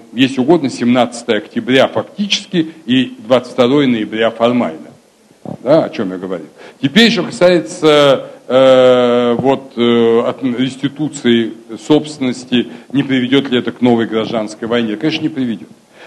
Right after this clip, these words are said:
Дело в том, что, ну, на одной стороне будет воевать всё общество,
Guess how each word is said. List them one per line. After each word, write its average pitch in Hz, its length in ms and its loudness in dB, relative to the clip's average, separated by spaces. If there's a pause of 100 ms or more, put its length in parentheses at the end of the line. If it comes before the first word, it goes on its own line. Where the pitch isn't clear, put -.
(100)
Дело 139 300 2
в 143 60 -12
том, 170 220 2
что, 143 540 4
ну, 147 200 4
на 143 160 4
одной 170 240 2
стороне 156 320 2
будет 147 220 -2
воевать 127 420 2
всё - 200 -2
общество, 120 680 -4